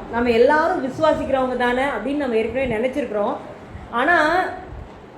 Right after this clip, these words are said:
நான் வந்து உங்களுடைய, அ, பழைய ஹிஸ்டரி எல்லாம் தள்ளி வச்சுட்டு, அ, இன்னைக்கு ஒரு புதுசா பார்க்கறது போல இன்னைக்கு நீங்க பார்க்கணும்னு நான்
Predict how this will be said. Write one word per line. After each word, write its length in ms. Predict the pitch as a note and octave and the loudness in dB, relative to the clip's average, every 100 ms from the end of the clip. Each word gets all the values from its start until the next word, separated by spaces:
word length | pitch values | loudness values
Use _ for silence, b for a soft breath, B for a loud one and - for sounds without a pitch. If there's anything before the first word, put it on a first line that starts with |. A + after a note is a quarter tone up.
| - | -10
நான் 240 | A#3 A3+ A#3 | -4 0 2
வந்து 260 | C4 F4 | 2 0
உங்களுடைய, 720 | D4 C4 B3 A#3 A3+ A3 G#3+ - - - | 2 4 4 4 2 2 0 -4 -10 -12
அ, 100 | - G3 - | -10 -10 -2
பழைய 360 | A#3 C#4 D#4+ | 0 2 4
ஹிஸ்டரி 380 | C#4+ C#4 - D#4+ | 2 0 -6 2
எல்லாம் 440 | C#4+ C#4+ D#4+ D#4 | 2 4 0 -2
தள்ளி 360 | C#4 B3+ D4+ E4 | 0 0 2 4
வச்சுட்டு, 480 | B3+ C4 B3 B3 F#3+ - - - - - | 4 2 4 4 4 -4 -8 -10 -12 -8
அ, 320 | A3+ G#3+ G3+ G3+ G3 | -6 -2 -2 -2 -2
இன்னைக்கு 560 | G3 A#3 C#4 C4+ C#4+ | -2 -2 -4 -4 2
ஒரு 220 | C4+ B3+ - | 4 4 2
புதுசா 600 | C#4+ G#4+ G#4 G#4 G#4 G#4+ - - - - - - | 4 6 6 2 6 6 4 -2 -10 -10 -14 -8
பார்க்கறது 400 | C4+ E4 E4+ D4 A#3 | -4 -2 -2 -2 4
போல 260 | C#4+ F#4+ | 8 8
இன்னைக்கு 240 | D#4+ C#4 B3+ | 4 0 0
நீங்க 180 | B3+ | 0
பார்க்கணும்னு 520 | A#3+ A#3 C4 C4+ C4 D4+ | 0 0 0 0 0 0
நான் 360 | C4+ A#3 G#3+ | 0 0 -2